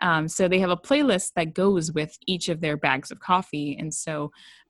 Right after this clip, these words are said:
when you make the coffee, right, and you're drinking it, the idea is you're playing this playlist while you're drinking it, and then you have the whole experience. So I got a blend, and the, uh, music on my playlist was a lot of, like, Miles Davis, like, old school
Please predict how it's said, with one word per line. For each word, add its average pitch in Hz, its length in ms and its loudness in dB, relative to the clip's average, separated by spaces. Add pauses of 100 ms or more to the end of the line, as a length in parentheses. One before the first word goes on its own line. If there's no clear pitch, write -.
when 185 180 2
you 175 380 4
make 202 220 6
the 185 60 0
coffee, 202 380 4
right, 170 180 6
and 175 80 -4
you're 165 80 -4
drinking 208 400 0
it, 151 120 -2
the 156 60 0
idea 156 320 2
is 151 140 -2
you're 156 100 0
playing 165 280 -2
this 151 140 -4
playlist 311 540 0 (100)
while 175 120 -2
you're 160 140 -2
drinking 240 420 0
it, 151 240 0
and 160 180 -6
then 147 260 -6
you - 140 -10
have 160 120 -8
the 165 60 -12
whole 156 180 -6
experience. - 800 -4 (100)
So 170 240 -4
I 175 120 0
got 190 300 2
a 165 140 0
blend, 175 760 0 (540)
and 160 320 2 (100)
the, 165 240 0
uh, 143 260 -2
music 208 420 2 (260)
on 170 160 2
my 156 140 0
playlist 202 480 2
was 156 100 -4
a 156 60 -2
lot 156 100 0
of, 147 60 -4
like, 147 140 -6
Miles 156 380 0
Davis, 214 680 4
like, 160 160 -6 (100)
old 175 220 0
school 170 300 -2